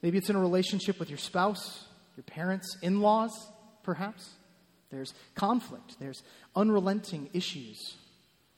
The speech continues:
You feel the stress and the despair come up to your neck. And you feel like you are on your way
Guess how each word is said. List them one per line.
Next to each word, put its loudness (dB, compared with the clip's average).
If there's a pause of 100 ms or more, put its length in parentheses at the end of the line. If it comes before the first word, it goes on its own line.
(140)
You -2
feel 4
the 0
stress -2 (180)
and 2
the 4
despair 0 (240)
come 2
up 0
to -2
your -2 (260)
neck. -6
And -16
you -12
feel 2
like -2
you 0
are 0
on -2
your -4
way -6